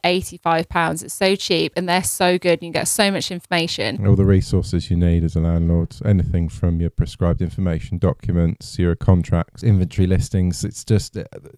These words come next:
Speaker 2: it gives you a pack of stuff to go, apart from the fact that you get all of the, the support of the, the association as well. You, you get all the literature you need to give you a kickstart to. And we, we use a lot of their stuff, don't we?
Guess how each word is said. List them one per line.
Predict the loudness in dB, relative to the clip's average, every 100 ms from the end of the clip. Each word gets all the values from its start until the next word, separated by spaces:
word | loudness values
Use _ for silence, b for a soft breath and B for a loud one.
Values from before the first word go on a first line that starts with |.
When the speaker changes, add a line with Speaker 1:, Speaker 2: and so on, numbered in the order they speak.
| _
Speaker 2:
it | -16 -14 -10 -10 -4
gives | -4 4
you | 6
a |
pack | 6 2 -2 -4
of | -4 -6 -14 -12
stuff | -6 -4 -4
to | -6
go, | -2 0 2
apart | 6 6 4
from | -2
the | -2
fact | -4 -6
that | -8
you | -8 -6
get | -6 -6 _ _ _
all | -4 -2 -4
of | -4
the, | -6 -6 -10
the |
support | -6 -8 -4 -2 0 -2 -4
of | -6 -6 -6
the, | -4 -4 -4 -8 -6
the | -4 -2
association | -2 0 0 0 -2 0 -2
as | -4 -2
well. | -2 0 -2
You, | -2 -8
you | -8
get | -6 0
all | 2
the | 2
literature | -4 -6 -6 -2
you | -2
need | -4
to | -6
give | -10 -8
you |
a | -8
kickstart | -10 -8 -8 -8 -6
to. | -4
And | -2 -2
we, | -2 -4 -6
we | -8
use | -6 -8 -6
a |
lot | -8
of | -4
their | -6
stuff, | -4 -8 -4
don't | -6
we? | -4